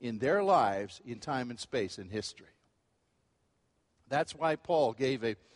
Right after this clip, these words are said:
a ringing and wonderful benediction in Romans sixteen twenty to the suffering church at Rome. And he said to them, "The God of peace is soon going to crush Satan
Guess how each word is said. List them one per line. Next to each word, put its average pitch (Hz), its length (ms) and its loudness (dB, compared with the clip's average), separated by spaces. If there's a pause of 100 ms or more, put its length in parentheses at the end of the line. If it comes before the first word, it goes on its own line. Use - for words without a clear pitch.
(200)
a 110 120 -4
ringing 123 560 -2
and 110 180 -6
wonderful 139 560 0
benediction 123 720 -4
in 101 160 -10
Romans 120 460 -2
sixteen 139 680 -6
twenty 131 460 -4 (360)
to 139 160 -6
the 120 120 -6
suffering 165 640 -2
church 165 360 -4
at 113 160 -2
Rome. 127 460 -2 (960)
And 131 100 -6
he 127 60 -2
said 185 320 2
to 185 120 0
them, 165 380 0 (400)
"The 139 100 0
God 175 540 4
of 180 160 -2 (100)
peace 131 640 -6
is 131 160 -4
soon 151 560 -4
going 123 460 -2
to 120 160 -4
crush - 600 -2
Satan 87 560 -6